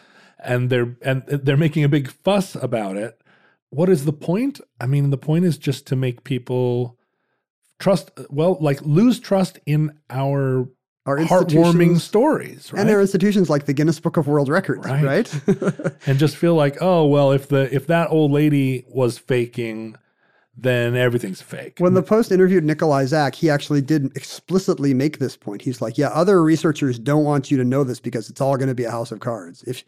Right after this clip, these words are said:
Speaker 2: if, if, uh, Jean Calment was the gold standard and I'm right, then this whole industry is just fake." And so,
Speaker 1: The
Speaker 2: you know,
Speaker 1: whole industry of old people.
Speaker 2: it's like these climate change deniers who are like, "Of course these climate scientists are telling you this because it's to prop up their own house of cards."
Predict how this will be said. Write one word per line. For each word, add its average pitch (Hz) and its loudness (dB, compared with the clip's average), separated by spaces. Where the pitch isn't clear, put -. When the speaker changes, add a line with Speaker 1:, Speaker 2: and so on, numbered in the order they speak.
Speaker 2:
if, 147 -2
if, 147 -4
uh, 127 0
Jean 170 2
Calment 160 2
was 147 -2
the 143 -2
gold 135 -2
standard 120 -2
and 135 0
I'm 147 2
right, 135 -2
then 127 -2
this 127 -4
whole 190 4
industry 151 -2
is 98 -12
just - -18
fake." 107 -8
And 101 -12
so, 110 -8
Speaker 1:
The 180 2
Speaker 2:
you 160 4
know, 165 4
Speaker 1:
whole 165 4
industry 147 2
of 120 0
old 123 0
people. - -14
Speaker 2:
it's 196 0
like 285 4
these 226 2
climate 196 2
change 160 4
deniers 135 0
who 143 0
are 135 2
like, 113 -4
"Of 113 -10
course 226 2
these 147 0
climate 139 -2
scientists 127 -6
are - -12
telling 208 4
you 120 0
this 90 -14
because 131 -4
it's 113 -18
to 131 -6
prop 147 -2
up 123 -4
their 127 -2
own 123 -4
house 117 -10
of - -20
cards." - -6